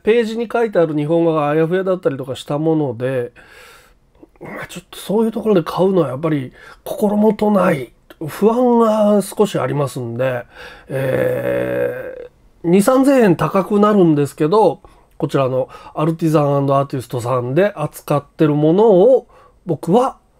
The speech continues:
購入しました。で、えー、三つ購入しております。三つ。基本二頭で考えてます。二頭で、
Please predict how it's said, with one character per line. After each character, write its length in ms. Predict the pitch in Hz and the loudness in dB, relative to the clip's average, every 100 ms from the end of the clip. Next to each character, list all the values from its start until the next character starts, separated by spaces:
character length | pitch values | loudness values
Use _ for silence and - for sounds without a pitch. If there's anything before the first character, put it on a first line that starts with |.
| _ _ | _ _
購 200 | - 156 | -2 2
入 160 | 156 139 | 4 2
し 120 | - | -2
ま 120 | 120 | -8
し 100 | - | -8
た。 80 | - _ _ _ _ - | -16 _ _ _ _ 0
で、 240 | 240 - - - - _ _ | 0 0 -6 -18 -20 _ _
え 540 | 180 170 160 147 135 123 | 2 4 4 2 0 0
ー、 40 | |
三 180 | 139 180 | 2 2
つ 140 | - 254 - _ - - | 2 0 0 _ -20 -8
購 160 | - 190 | 2 4
入 180 | 185 165 | 6 4
し 60 | |
て 80 | 180 | 4
お 20 | |
り 60 | 151 | 2
ま 100 | 135 | 2
す。 240 | - - _ _ _ _ _ _ _ - | -4 -14 _ _ _ _ _ _ _ -2
三 140 | 151 | -2
つ。 240 | - 175 - _ - | -2 -6 -6 _ -6
基 140 | 196 | 0
本 360 | 185 339 381 311 - - | 2 4 4 0 -6 -10
二 200 | 196 294 | 0 2
頭 340 | 311 370 311 190 | 4 4 4 4
で 260 | 160 139 _ _ _ _ _ _ - | 2 0 _ _ _ _ _ _ -2
考 260 | 180 185 | 2 4
え 60 | 175 | 4
て 80 | 151 | 0
ま 140 | 127 | -4
す。 160 | - 339 - | -10 -14 -2
二 240 | 214 294 | 2 2
頭 460 | - 240 190 175 160 | 4 4 6 4 4
で、 320 | 254 247 | 4 2